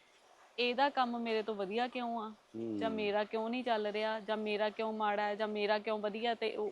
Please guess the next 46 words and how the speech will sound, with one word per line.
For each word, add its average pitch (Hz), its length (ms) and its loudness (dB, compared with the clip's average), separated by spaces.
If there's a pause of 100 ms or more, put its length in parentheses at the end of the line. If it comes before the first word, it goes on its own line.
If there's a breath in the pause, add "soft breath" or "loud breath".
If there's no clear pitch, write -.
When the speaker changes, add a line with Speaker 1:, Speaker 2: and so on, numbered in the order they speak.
Speaker 1:
ਉਹ 262 360 0
ਮਤਲਬ 262 180 4 (100)
ਆਪਦੇ 247 400 12
ਤੇ 285 120 4
ਕਿੰਤੂ 262 280 0
ਪਰੰਤੂ 247 320 -2
ਨਹੀਂ 240 140 0
ਹੁੰਦੀ 208 220 -2
ਹੁੰਦੀ, 233 180 0
ਸਾਹਮਣੇ 220 400 0
ਵਾਲੇ 226 160 6
ਤੇ 208 120 -4
ਹੁੰਦੀ 214 220 -4
ਹੁੰਦੀ 175 140 -2
ਆ - 20 -2
ਵੀ 202 180 -6
ਇਹਦਾ 262 280 6
ਕਿਉਂ। 233 340 -2 (540)
Speaker 2:
ਮੈਂ 151 160 6
ਨਾ 190 100 6
ਕਈ 180 200 6
ਜਗ੍ਹਾ 170 200 6
ਇਹ 151 40 4
ਵੀ 160 100 2
ਦੇਖਿਆ 151 400 2
ਵੀ 143 280 2
ਕਈਆਂ 147 260 0
ਦੇ 151 160 -2
ਘਰਾਂ 143 140 4
'ਚ 131 100 -2
ਤਰ੍ਹਾਂ 135 160 2
ਨਣਦ 123 280 4
ਹੋਆ 123 360 4 (200)
Speaker 1:
ਹੂੰ। 196 240 -6 (380)
Speaker 2:
ਤੇ 135 80 6
ਬਹੁਤ 135 240 4
ਸਾਰੇ 156 240 8
ਘਰਾਂ 160 220 8
ਮੈਂ 151 300 10
ਵੀ 143 160 4
ਉਹ 147 80 4
ਨਣਦ 135 300 6
ਜੇ 135 140 6
ਵਿਆਹੀ 127 300 6
ਨਹੀਂ 131 120 4
ਹੈਗੀ 123 280 2